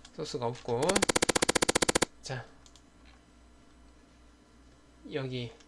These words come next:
대단한 상황에 쓰는 이 크로마키를 다운 받아보도록 할게요. 자, 눌러서 다운을 받으시면 됩니다. 여기 들어가서 여기 이 버튼을 누르시면 다운이 될 거예요.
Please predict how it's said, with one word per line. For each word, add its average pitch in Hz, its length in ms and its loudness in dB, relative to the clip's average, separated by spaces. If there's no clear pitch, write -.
대단한 151 380 0
상황에 147 300 -2
쓰는 135 440 -4
이 117 100 -10
크로마키를 170 800 -4
다운 143 260 0
받아보도록 117 480 -4
할게요. 131 480 -6
자, 117 140 -8
눌러서 131 760 -4
다운을 143 600 -2
받으시면 113 500 -10
됩니다. 110 640 -6
여기 117 120 -12
들어가서 117 580 -2
여기 131 340 -4
이 135 100 -4
버튼을 131 360 -4
누르시면 113 580 -6
다운이 139 320 0
될 104 220 -14
거예요. 110 340 -8